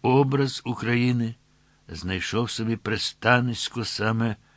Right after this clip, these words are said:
в душевних ваганнях Селіма, і тому вижив і воскрес. Алім же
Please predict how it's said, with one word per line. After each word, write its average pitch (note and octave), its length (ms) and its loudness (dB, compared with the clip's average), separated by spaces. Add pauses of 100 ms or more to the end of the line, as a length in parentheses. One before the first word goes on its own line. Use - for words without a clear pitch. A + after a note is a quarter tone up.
(340)
в D#2 140 -12
душевних F#2 800 -4
ваганнях F#2+ 680 -4
Селіма, G2 560 -4 (500)
і F#2 120 -10
тому E2 340 -8
вижив F2+ 540 -6 (360)
і F2 120 -10
воскрес. - 680 -12 (460)
Алім C3+ 480 4
же D#2+ 360 -8